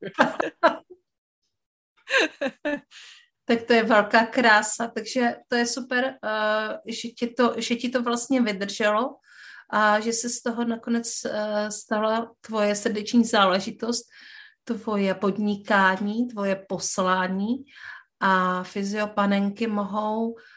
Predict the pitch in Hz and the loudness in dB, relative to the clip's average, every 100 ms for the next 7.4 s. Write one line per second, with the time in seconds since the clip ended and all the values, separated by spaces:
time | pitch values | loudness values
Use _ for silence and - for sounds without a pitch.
0 | - _ - 196 190 190 190 _ _ - | -20 _ -8 -4 -4 -6 -10 _ _ -4
1 | 214 - - 240 226 - - 196 190 185 | -2 0 4 4 2 -6 -4 -2 0 -2
2 | 185 185 202 233 208 233 226 220 220 208 | -6 -8 -6 -2 0 2 2 2 0 0
3 | 208 214 220 226 - 226 214 196 - 190 | 0 -4 -4 -6 -6 -6 -4 -6 -4 -6
4 | 247 277 _ _ - - - - - _ | -6 -10 _ _ -20 -20 -20 -20 -20 _
5 | - 196 185 180 175 175 180 _ _ _ | -2 2 4 2 0 -4 -10 _ _ _
6 | _ _ _ _ - 233 233 226 247 269 | _ _ _ _ -2 2 4 6 4 4
7 | 240 247 262 | 4 4 4